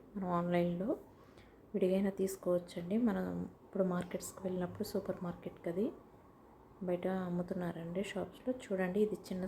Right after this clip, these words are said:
సైజ్ అండి, పింక్ది చూపిస్తున్నాను చూడండి. వీటిలో all సైజెస్ ఉంటాయండి. మనకు కావాల్సిన కవర్‌ను బట్టి పెట్టుకుంటాం కదండి. చిన్న కవర్ అయితే చిన్నది, పెద్దదైతే పెద్దది,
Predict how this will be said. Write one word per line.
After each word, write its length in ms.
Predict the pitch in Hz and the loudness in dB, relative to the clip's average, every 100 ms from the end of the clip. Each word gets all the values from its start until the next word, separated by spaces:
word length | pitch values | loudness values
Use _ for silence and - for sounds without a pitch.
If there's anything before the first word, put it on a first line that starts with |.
| 185 | -2
సైజ్ 220 | 180 175 175 | -2 -2 -4
అండి, 200 | 175 226 226 | 0 0 0
పింక్ది 400 | 185 175 170 208 - - - - - - - - - - - | -4 -2 0 0 -2 -12 -20 -20 -20 -20 -20 -20 -20 -20 -6
చూపిస్తున్నాను 540 | 190 185 180 202 180 175 | -4 -4 -6 -6 -6 -6
చూడండి. 280 | 180 175 233 | -4 -2 2
వీటిలో 260 | 233 190 180 180 | 2 2 0 0
all 80 | 180 | 0
సైజెస్ 360 | 190 180 190 190 185 | 0 2 2 0 -2
ఉంటాయండి. 440 | 175 170 170 175 202 | -4 -2 -2 0 -2
మనకు 180 | 185 - | -2 -4
కావాల్సిన 480 | 175 175 175 - 180 180 175 175 | -4 -4 -6 -6 -2 0 0 -2
కవర్‌ను 320 | 175 180 185 190 | -2 2 2 2
బట్టి 200 | 185 - 208 | 0 -2 -2
పెట్టుకుంటాం 500 | 202 - 175 175 175 175 | -2 -4 -4 -2 -4 -4
కదండి. 380 | 175 180 175 196 330 - - - - - - - - - | -2 -2 0 0 -2 -6 -20 -20 -20 -20 -20 -20 -10 -4
చిన్న 140 | 196 190 | -2 0
కవర్ 200 | 180 180 180 | 0 4 2
అయితే 200 | 180 185 - | 2 -6 -8
చిన్నది, 420 | 190 170 175 190 196 | -4 -2 -2 -2 -4
పెద్దదైతే 480 | 190 175 175 175 190 - | -4 -2 -2 -2 -4 -8
పెద్దది, 380 | 175 - 175 196 | -8 -6 -4 0